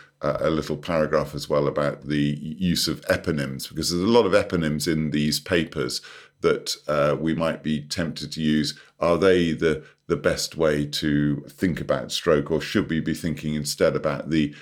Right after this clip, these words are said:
anatomy and which pathways and which nuclei, et cetera, are involved? So, um, yeah, th-, th-, this is a worthy collection of papers. I'm very pleased to be able to publish these.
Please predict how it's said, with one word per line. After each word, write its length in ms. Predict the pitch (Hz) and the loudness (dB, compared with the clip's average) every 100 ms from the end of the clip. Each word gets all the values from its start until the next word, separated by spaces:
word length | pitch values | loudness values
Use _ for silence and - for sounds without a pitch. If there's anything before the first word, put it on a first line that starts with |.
| - | -10
anatomy 760 | 78 85 90 87 - 73 69 76 | -2 2 2 0 -2 -2 -2 -4
and 280 | 78 78 78 | -4 -4 -2
which 380 | 85 - - - | -4 -6 -12 -8
pathways 720 | 80 76 73 78 71 71 71 | -6 -4 -2 0 2 2 0
and 160 | 71 73 | -2 -2
which 240 | 71 - | -4 -4
nuclei, 560 | 78 71 73 73 67 62 | -2 -2 -2 -2 -2 -6
et 140 | 58 | -8
cetera, 560 | - 67 - - 69 67 - - - - | -10 -10 -14 -8 -6 -6 -12 -20 -20 -6
are 180 | 73 69 | -4 -2
involved? 580 | 69 76 67 64 - _ - - _ - | -2 0 0 -2 -8 _ -20 -20 _ 0
So, 340 | 95 92 87 - | 4 6 4 2
um, 340 | 90 95 95 92 | 4 4 4 2
yeah, 220 | 101 85 | 4 4
th-, 260 | 95 113 90 | 2 -2 0
th-, 220 | 120 113 | 2 2
this 220 | 101 90 | 0 0
is 80 | 90 | 4
a 100 | 95 | 4
worthy 480 | 87 98 107 90 82 | 4 4 4 4 2
collection 540 | - 82 78 - 71 | 0 0 2 0 -4
of 100 | 73 | -4
papers. 400 | 73 73 69 64 | 0 -2 -2 -4
I'm 100 | 78 | -4
very 200 | 82 78 | 0 0
pleased 400 | - 80 71 73 | 0 -2 -2 -4
to 80 | - | -4
be 80 | 76 | -4
able 140 | 67 | -4
to 80 | - | -6
publish 440 | - 73 71 - | -8 -6 -8 -10
these. 320 | - - - | -10 -10 -10